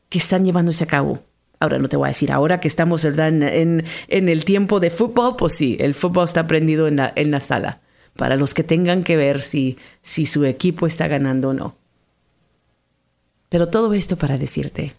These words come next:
que son prácticas que nosotros estamos haciendo, que son cosas que nosotros estamos formando, ¿verdad? Prácticas en nuestro propio hogar,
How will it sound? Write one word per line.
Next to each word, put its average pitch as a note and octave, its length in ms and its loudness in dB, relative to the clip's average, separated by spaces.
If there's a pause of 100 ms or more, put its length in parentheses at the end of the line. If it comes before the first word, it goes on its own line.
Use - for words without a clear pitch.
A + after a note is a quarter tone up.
(380)
que B3+ 100 -4
son D4+ 200 0
prácticas E3+ 580 -4
que E3 100 -2
nosotros D#3 520 -2
estamos D3+ 520 -2
haciendo, C3+ 500 -2
que F#3+ 120 0
son G#3+ 160 0
cosas G#3+ 380 0 (220)
que G3+ 120 0
nosotros G3 500 2
estamos F#3 480 0 (180)
formando, E3+ 600 2
¿verdad? D#3+ 300 0
Prácticas F3+ 480 0
en D#3+ 80 2
nuestro D3 320 0
propio D3 300 -2
hogar, C#3 240 -2